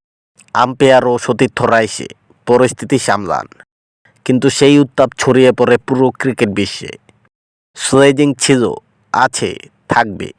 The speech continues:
কিন্তু মেঘরা সারওয়ানের সেই তক্ত বাক্য বিনিময়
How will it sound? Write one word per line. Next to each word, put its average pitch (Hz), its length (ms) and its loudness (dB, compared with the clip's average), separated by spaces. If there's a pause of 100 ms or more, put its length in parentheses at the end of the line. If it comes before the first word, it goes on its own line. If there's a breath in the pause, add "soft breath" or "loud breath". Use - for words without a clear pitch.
(720)
কিন্তু 123 280 2
মেঘরা 131 420 2
সারওয়ানের 139 500 0
সেই 143 280 0 (100)
তক্ত - 320 0
বাক্য 131 420 0
বিনিময় 127 480 0